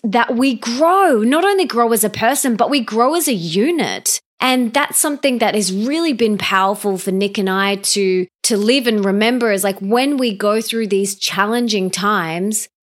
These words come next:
there's always growth on the other side, and it's only gonna make us stronger. And what we went through last year has just taken us to a level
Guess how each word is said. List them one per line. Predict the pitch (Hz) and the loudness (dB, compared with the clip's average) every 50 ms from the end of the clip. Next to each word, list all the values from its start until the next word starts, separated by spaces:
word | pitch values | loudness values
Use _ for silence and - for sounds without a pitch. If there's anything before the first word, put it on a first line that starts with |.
| - - | -4 -2
there's | 233 220 - - | -2 -2 -2 -2
always | - 277 269 277 294 294 294 294 233 214 | -2 -2 0 2 2 2 2 0 0 -2
growth | - - 190 208 214 220 226 233 220 - - - | -6 -4 0 2 4 4 2 0 -2 -6 -6 -4
on | 214 208 208 | -2 0 0
the | 202 202 196 - | 0 -2 -2 -2
other | 180 196 185 196 196 | -2 -2 -2 -2 -2
side, | - - - 190 190 190 185 190 - - | -2 0 0 0 0 0 -2 -2 -2 -2
and | 220 220 | -2 -2
it's | 208 214 - - - | -2 -4 -6 -8 -4
only | 269 285 302 311 294 294 302 285 | -2 0 0 0 0 0 0 0
gonna | 233 262 247 226 220 | 2 2 2 2 2
make | 214 214 220 226 226 220 - | 2 2 2 0 0 0 -2
us | 208 202 - | -2 0 0
stronger. | - - - 233 226 233 233 214 214 190 | 0 0 0 0 2 2 2 0 0 0
And | - 214 214 208 _ _ | 0 0 0 -2 _ _
what | - 262 311 - - | 0 2 2 2 2
we | 269 285 285 269 | 2 2 2 2
went | 226 240 240 240 - - | 4 2 2 2 0 -2
through | - 226 214 208 | -2 0 0 0
last | 202 220 214 208 208 208 202 - - - - | 0 0 0 0 0 0 -2 -4 -4 -4 -2
year | 233 240 226 175 156 165 190 202 196 _ _ _ _ - | -2 0 0 0 0 -2 -2 -4 -6 _ _ _ _ -2
has | - 247 247 - - | 0 0 0 0 0
just | - - 370 554 587 - - - - - _ - | 0 2 0 0 0 -2 -4 -4 -6 -10 _ -8
taken | - - - 262 247 240 247 - 277 247 233 - - | -6 -2 0 2 0 0 0 0 0 0 0 0 2
us | 240 214 185 190 202 - - - - - - _ _ _ - | 2 2 2 2 0 0 0 0 -2 -4 -6 _ _ _ 0
to | - - 269 254 247 240 240 240 233 226 - _ _ _ _ _ - | 0 2 2 2 2 2 2 0 0 -2 -6 _ _ _ _ _ 0
a | 240 | 0
level | 226 220 226 233 240 254 269 269 285 262 311 349 359 370 381 381 | 2 2 2 2 2 4 4 4 4 2 2 2 4 4 4 2